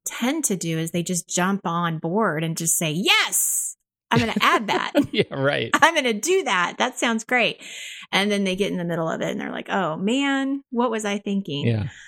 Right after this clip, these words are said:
Speaker 1: Uh, so that's what we wanna do today is I'm just gonna hit on some points, um, some, kind of some best practices on how to make this decision if it, it really is a good idea to add something into your schedule and how to kinda make it a smooth one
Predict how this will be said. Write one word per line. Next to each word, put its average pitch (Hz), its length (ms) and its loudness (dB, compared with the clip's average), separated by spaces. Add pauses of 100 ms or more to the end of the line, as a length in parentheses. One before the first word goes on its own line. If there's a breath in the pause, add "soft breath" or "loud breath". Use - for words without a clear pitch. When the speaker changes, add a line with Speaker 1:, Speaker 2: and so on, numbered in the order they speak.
(460 loud breath)
Speaker 1:
Uh, 175 320 2
so 269 160 4
that's 311 240 4
what 302 80 -2
we 269 100 0
wanna 214 220 0
do 160 400 -2
today 175 460 0
is 180 80 -2
I'm 196 120 0
just 208 160 -2
gonna 190 300 0
hit 285 420 0
on 226 120 0
some 208 160 0
points, 196 680 0
um, 202 200 2
some, 190 140 -4
kind 320 180 0
of 285 60 2
some 233 220 2
best 311 360 2
practices 196 1040 0
on 180 360 2
how 349 220 4
to 370 80 0
make 277 240 0
this 247 160 0
decision 202 720 0 (640)
if 233 120 4
it, 214 160 2
it 220 160 2
really 233 300 2
is 226 160 2
a 226 40 2
good 214 160 2
idea 185 440 2
to - 160 -2
add 185 180 2
something 190 300 2
into 180 240 0
your 175 120 2
schedule 170 460 0
and 185 280 2
how 220 180 2
to 208 80 -2
kinda 196 200 0
make 190 200 0
it 165 60 0
a 160 60 0
smooth 240 380 2
one 175 340 0